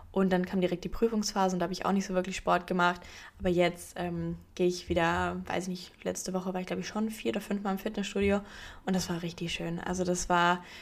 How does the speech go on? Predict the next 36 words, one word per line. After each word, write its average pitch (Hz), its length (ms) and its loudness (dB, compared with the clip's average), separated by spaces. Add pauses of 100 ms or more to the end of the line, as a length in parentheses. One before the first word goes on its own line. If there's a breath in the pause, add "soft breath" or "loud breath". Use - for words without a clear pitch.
(140 loud breath)
toll, 196 300 2
dass 185 140 2
ich - 100 0
auch 180 100 -2
gemerkt 185 260 0
habe, 175 120 -4
dass 180 80 -4
ich - 80 -10
wieder 185 160 -2
stärker 196 360 0
werde, 185 200 -2
dass 180 160 -4
ich - 80 -14
wieder 190 100 -2
mehr 175 160 0
Gewicht 180 360 -2
nehmen 185 160 -6
kann. 185 380 -4
Und 170 420 -4 (540 loud breath)
ja, 127 220 -4 (220)
Sport 185 340 2
ist - 340 -12
einfach 170 440 -8
wirklich 170 320 -6
eine 180 80 -6
gute 185 240 -4
Sache, 185 400 -4
tut 202 220 -6
mir 185 100 -2
gut, 170 260 -2
ist - 220 -8
ein 180 40 -4
richtig, 180 400 -4
richtig 170 220 -8
guter - 300 -6
Ausgleich. 185 480 0